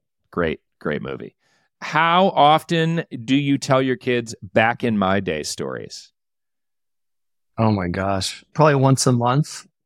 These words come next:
Speaker 2: even though they're super young. And so I think that number is just gonna grow exponentially as they get older.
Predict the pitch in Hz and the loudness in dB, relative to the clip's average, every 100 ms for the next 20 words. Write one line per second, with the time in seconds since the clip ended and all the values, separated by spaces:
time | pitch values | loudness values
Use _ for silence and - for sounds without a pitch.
0 | _ 143 127 123 120 120 113 110 110 117 | _ 4 6 4 4 2 0 -2 0 0
1 | 107 - - 120 127 113 107 113 131 165 | -2 -4 0 0 0 -2 0 -2 -4 -4
2 | 127 120 117 110 117 120 117 117 110 113 | -6 -4 -2 -2 -2 -2 -2 -4 -4 -4
3 | 110 104 107 - 110 107 110 110 117 - | -4 -4 -6 -6 -6 -4 -4 -4 -4 -6
4 | - 117 110 107 110 107 107 110 131 123 | -4 -4 -4 -4 -2 -2 -4 0 2 2
5 | 113 107 107 104 107 107 | 0 -2 -4 -4 -4 -6